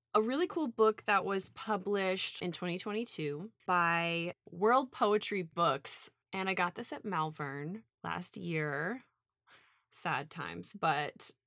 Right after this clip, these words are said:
so grateful for that space now and always, uh, for introducing me to stuff that I never otherwise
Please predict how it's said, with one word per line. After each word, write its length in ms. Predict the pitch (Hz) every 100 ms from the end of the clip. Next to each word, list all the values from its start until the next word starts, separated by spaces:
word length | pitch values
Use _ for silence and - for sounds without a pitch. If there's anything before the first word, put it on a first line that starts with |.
| _
so 280 | - - 220
grateful 500 | 202 185 170 - 160
for 140 | 156 165
that 200 | 156 -
space 640 | - - 151 151 - - -
now 340 | 175 165 175
and 180 | 185 202
always, 800 | - 160 156 151 151 156 - - -
uh, 200 | 185 180
for 120 | 240
introducing 520 | 277 277 320 427 392
me 120 | 233
to 60 | 214
stuff 320 | - 226 220
that 100 | 233
I 260 | 233 240 233
never 320 | 240 254 277 -
otherwise 840 | 220 269 226 175 156 156 170 -